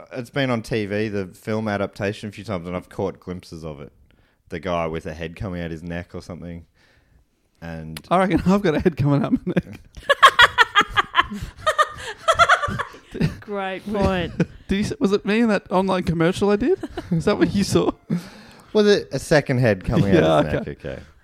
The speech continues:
Speaker 3: Second head coming out of a second neck?
Speaker 1: <laughs> Do you think of your, you think of your head as coming out of your neck, not
Speaker 2: Yeah.
Speaker 1: sitting atop it?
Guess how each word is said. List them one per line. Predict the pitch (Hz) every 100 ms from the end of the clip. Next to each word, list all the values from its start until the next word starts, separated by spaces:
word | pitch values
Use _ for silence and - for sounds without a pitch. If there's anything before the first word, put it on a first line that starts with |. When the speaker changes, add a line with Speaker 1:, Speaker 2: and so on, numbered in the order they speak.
| _ -
Speaker 3:
Second | 190 294 269
head | 254 226
coming | 254 226
out | 214
of |
a | 202
second | - 262 262 214
neck? | 214 - -
Speaker 1:
<laughs> |
Do | 170
you | 180 220
think | 202 214
of | 208
your, | 202 202
you | 156 180
think | 226 165
of | 165
your | 160
head | 135 127 123 -
as | 113 107
coming | 110 - 127 113
out | 104 107
of | 107
your | 107
neck, | 95 80 92
not | 101
Speaker 2:
Yeah. | 254 -
Speaker 1:
sitting | 156 127 113
atop | 98 - 107 -
it? | -